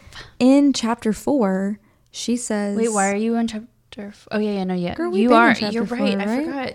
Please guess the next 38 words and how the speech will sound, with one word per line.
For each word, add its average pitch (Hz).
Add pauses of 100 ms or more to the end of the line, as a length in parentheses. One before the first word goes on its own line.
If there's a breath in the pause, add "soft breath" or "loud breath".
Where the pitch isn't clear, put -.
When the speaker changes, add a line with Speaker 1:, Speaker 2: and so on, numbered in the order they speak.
Speaker 2:
You're 226
right. 247
You 208
read 226
through 226
chapter 214
four. 190
Speaker 1:
Sorry. 240
Speaker 2:
I 254
know. 269
You 208
did 233
it 214
right. 208
I 190
was 226
wrong. 214 (120)
Speaker 1:
Um, 220 (380)
please 226
say -
that -
again. - (200 loud breath)
Speaker 2:
I 208 (140)
knew 220
you 214
were, 208
I 196
was 214
like, 214
"See, 226
it's 233
recorded. 226
You 185
were 226
right. 180
I 180
was 214
wrong. 170